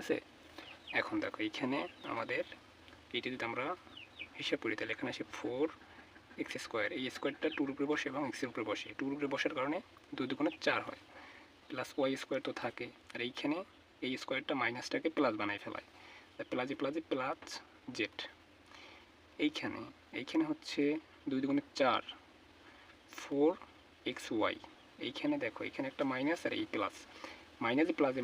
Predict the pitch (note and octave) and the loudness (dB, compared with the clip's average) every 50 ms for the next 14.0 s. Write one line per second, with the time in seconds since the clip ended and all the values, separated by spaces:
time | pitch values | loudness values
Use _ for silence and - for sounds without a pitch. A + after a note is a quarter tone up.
0 | A#2 A2+ A2+ G#2+ G#2 G2 - - - - G#2+ G#2+ G2+ G2+ G#2+ G#2+ G#2+ G#2+ - - | 2 2 2 2 2 0 0 -2 -4 -2 0 0 0 0 0 0 0 0 -2 -4
1 | - - - - B2 A2 C#3+ D3 D#3+ - - - A#2+ A2+ A2+ G#2+ A2 A2 G#2+ G#2 | -6 -6 -6 -4 0 2 4 4 4 4 2 2 2 2 2 2 0 -2 -2 -2
2 | - - - A2+ A2 A2+ A#2+ B2 C#3+ - C3+ B2+ C3+ E3+ E3 C3+ A2+ G#2+ A2 C3 | -4 -4 -2 0 0 0 0 -2 -2 -2 -2 0 2 4 4 4 4 2 2 0
3 | D#3+ F3 - - - - - - - - - - - - - - - - A2+ A2+ | -2 -4 -6 -12 -16 -18 -16 -16 -16 -14 -14 -16 -18 -18 -20 -10 -4 -2 0 0
4 | G#2+ - - C3 C#3 C3+ - - - - - - - D#3+ D#3+ E3 F#3 A3 - - | 0 0 0 -2 -2 -4 -6 -12 -18 -18 -14 0 4 4 6 6 4 0 -4 -6
5 | - - - A#2 A#2 A2 A2+ A2+ A2+ - B2+ - - - C#3+ D3+ F#3 G#3 - - | -8 -8 -4 0 2 2 2 2 0 0 -2 -2 0 2 4 4 4 2 -2 -8
6 | - - - - - - - A2+ A2 B2 - - C#3 C#3 D3 D3+ C#3+ A#2 A2 A2 | -16 -20 -20 -12 -10 -8 -6 -4 -4 -6 -4 -2 0 2 2 2 2 2 2 2
7 | A2 A2 A2+ A#2 - - B2 B2 B2 C#3+ F3+ G#3 - - - - - - - - | 2 2 2 -2 -2 -2 -2 -2 0 -2 -4 -6 -6 -12 -16 -16 -16 -16 -16 -18
8 | - - - - - - A2 A2 G#2+ G#2+ G#2+ A#2 C3 D#3+ F3 - - - - - | -18 -20 -20 -14 -8 -4 0 2 2 2 2 2 0 -2 -2 -4 -8 -12 -14 -16
9 | - - - - - - - - - - - - - - - - C#3+ C#3 C3+ B2+ | -18 -18 -18 -18 -18 -18 -18 -18 -18 -18 -16 -8 -6 -6 -2 -2 -2 -2 -2 -2
10 | - D3+ D3+ C#3 C3+ - - E3 D#3+ D#3+ E3+ E3 - - E3+ D#3+ E3+ D#3 D#3+ D#3+ | -2 0 0 0 -2 2 10 12 12 12 12 10 6 4 4 6 4 4 4 2
11 | D#3 - - G3+ A3 - - - - - - - - B2+ B2+ C3 C3 - C#3+ - | 0 0 -2 -4 -6 -8 -14 -18 -20 -20 -12 -6 -4 -2 -2 -2 -2 -2 -2 -2
12 | - - B2+ F#2+ - - - - - - - - - - - B2 C3 - - - | 0 0 -2 -2 -2 -8 -16 -18 -20 -20 -18 -18 -18 -6 -4 -4 -4 -4 -4 -2
13 | - - - D3 D#3 D#3+ D#3+ - - C#3+ D3+ C#3+ C#3 D3 C#3+ C#3 B2+ B2+ C3 | 0 2 4 4 4 4 2 0 2 2 2 4 6 6 6 6 6 4 2